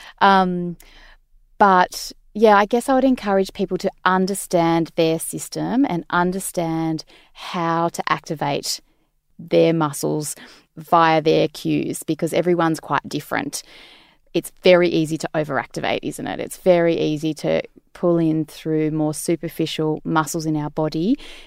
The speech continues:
particularly if there is a weakness. You, you, we're not silly. Your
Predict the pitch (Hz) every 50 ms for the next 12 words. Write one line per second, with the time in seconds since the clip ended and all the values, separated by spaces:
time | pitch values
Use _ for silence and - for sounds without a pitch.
0 | - - 294 - - - 302 277 - - 277 262 254 247 226 - 196 - - -
1 | 190 180 170 170 170 165 180 160 160 160 156 151 - 151 143 139 135 - - -
2 | - - - _ _ _ _ _ - 180 175 175 - _ _ _ _ - 180 175
3 | - - 180 185 196 185 - - - - 156 160 - - - 160 165 - _ _
4 | _ _ 180 170 165